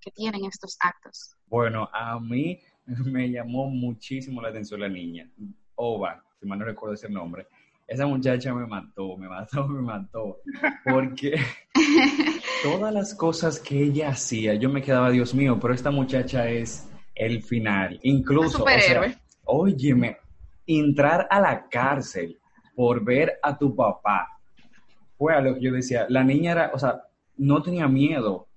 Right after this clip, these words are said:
Speaker 2: de, de hacer lo que entendía que debía de hacer para ver a su papá, para salvar a su papá. Era como que ella iba a todo, "Sí o sí, voy a esto". Eh,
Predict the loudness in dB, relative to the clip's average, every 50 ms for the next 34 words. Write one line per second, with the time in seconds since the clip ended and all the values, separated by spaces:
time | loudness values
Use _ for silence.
0 | -20 -20 -18 -8 -4 -2 0 0 0 -2 -4 -2 -2 -2 0 -2 -4 -6 -8 _
1 | _ _ _ -4 -4 -4 0 -2 -2 0 0 -2 -4 -4 -6 -6 -8 -8 -8 -8
2 | -6 -8 -8 -8 -8 -10 -10 -12 -14 -16 -14 -12 -10 -10 -8 -8 -6 -8 -6 -6
3 | -8 -8 -8 -8 -8 -8 -8 -10 -12 -18 -18 -10 -8 -8 -6 -4 -4 -4 -4 -4
4 | -6 -8 -10 -6 -6 -6 -4 -4 -4 -6 -4 -6 -8 -8 -8 -10 -10 -14 -14 -8
5 | -8 -6 -6 -6 -10 -12 -14 -8 -8 -8 -6 -6 -6 -6 -6 -6 -10 _ _ _
6 | _ _ _ _ _ _ -8 -8 -6 -4 -6 -6 -8 -10 -12 -12 -12 -12 -10 -10
7 | -10 -8 -8 -8 -8 -6 -4 -4 -4 -4 -4 -4 -6 -4 -4 -6 -10 -12 -14 -16
8 | -16 -16 -16 -16 -16 -14 -8 -6 -4 -4 -4 -4 -6 -8 -10 -12 -12 -12 -14 -16
9 | _ _ -14 -8 -4 -4 -4 -2 -4 -4 -4 -4 -4 -6 -10 -14 _ _ -20 -20
10 | _ _ _ _ _ _ _ -12 -10 -8 -6 -6 -6